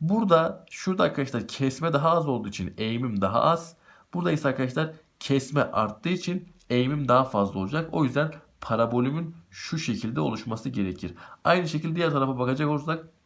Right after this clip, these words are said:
burada kesme daha az arkadaşlar. O yüzden eğim az. Burada ise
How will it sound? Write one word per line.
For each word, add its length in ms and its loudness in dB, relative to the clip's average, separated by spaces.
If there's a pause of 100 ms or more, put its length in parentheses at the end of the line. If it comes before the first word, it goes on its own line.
(160)
burada 320 -2
kesme 400 -2
daha 240 6
az 180 2
arkadaşlar. 520 -4
O 180 0
yüzden 340 -4
eğim 320 -2
az. 380 0 (320)
Burada 180 2
ise 320 -2